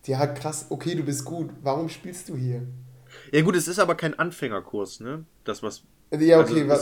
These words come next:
Speaker 2: ist,
Speaker 1: das,
Speaker 2: es
Speaker 1: was,
Speaker 2: ist der
Speaker 1: was Flo macht,
Speaker 2: Spielgruppenkurs.
Speaker 1: das stimmt, das ist, ach so, wo, wovon sprechen wir hier?
Speaker 2: Ich ru-, red von dem, wo wir donnerstags immer waren, das ist, das war ja ohne Training, das war ja einfach nur Kicken.
Speaker 1: Ach so, ja, ja, klar, das war, das war das, was Flo aufgezogen hat, genau.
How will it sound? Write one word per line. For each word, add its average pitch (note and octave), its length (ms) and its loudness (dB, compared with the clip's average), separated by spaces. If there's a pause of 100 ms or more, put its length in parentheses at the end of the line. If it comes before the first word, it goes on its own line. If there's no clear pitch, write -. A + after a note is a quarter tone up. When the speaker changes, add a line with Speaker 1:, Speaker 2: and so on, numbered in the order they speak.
(100)
Speaker 2:
ist, - 160 -6
Speaker 1:
das, C#3 160 2
Speaker 2:
es C3+ 80 6
Speaker 1:
was, D#3 100 6
Speaker 2:
ist - 80 -2
der D3 100 6
Speaker 1:
was C3+ 80 4
Flo - 240 -4
macht, D#3+ 140 8
Speaker 2:
Spielgruppenkurs. D3 600 0
Speaker 1:
das C#3+ 140 -4
stimmt, C3 240 -6
das B2+ 140 -8
ist, - 300 -10 (160)
ach C#3 100 -6
so, E3 440 2 (840)
wo, D#3 220 0 (100)
wovon F3+ 280 -2
sprechen D#3+ 360 -4
wir B2+ 100 -2
hier? A#2+ 280 -4 (500)
Speaker 2:
Ich C#3 220 -2
ru-, C#3+ 440 -6
red F3 160 0
von D#3 180 0
dem, F3+ 260 2
wo D#3+ 160 0
wir D3 60 2
donnerstags E3+ 600 2
immer C3+ 240 -4
waren, D#3 240 -2
das D#3 140 -4
ist, - 220 -8
das A#2+ 180 -4
war D3 100 10
ja D3 80 10
ohne D3+ 220 4
Training, A#2+ 420 2
das G2+ 140 -2
war A#2+ 80 8
ja A#2+ 80 8
einfach C#3+ 300 0
nur C3 180 2
Kicken. D3+ 160 2
Speaker 1:
Ach D#3+ 60 2
so, F3 260 4
ja, D3+ 140 8
ja, D3+ 140 6
klar, C#3+ 280 2
das B2+ 180 -4
war, D3+ 320 2
das C#3+ 180 -4
war D3 120 2
das, D3 160 -2
was C#3 140 -4
Flo C#3 240 0
aufgezogen B2 640 -6
hat, A#2+ 160 -14
genau. A#2 340 -12